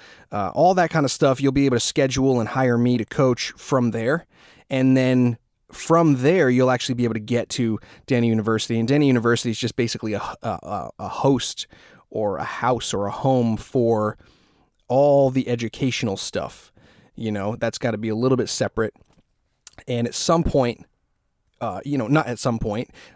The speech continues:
over the course of the next week or two, I'm basically taking all of my customers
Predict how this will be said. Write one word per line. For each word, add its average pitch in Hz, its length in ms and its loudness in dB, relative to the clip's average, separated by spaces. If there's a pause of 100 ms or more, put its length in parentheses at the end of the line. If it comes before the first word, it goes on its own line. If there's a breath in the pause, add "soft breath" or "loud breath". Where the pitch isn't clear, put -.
over 117 520 0 (160)
the 117 80 -4
course 120 340 -2
of 107 220 -2
the 107 80 -6
next 110 260 -4
week 120 380 -4
or 117 80 -8
two, 113 340 -2
I'm 113 100 -2
basically 127 380 -2
taking 120 320 -2
all 151 420 4
of 139 120 0
my 123 380 2 (460 soft breath)
customers 120 760 -2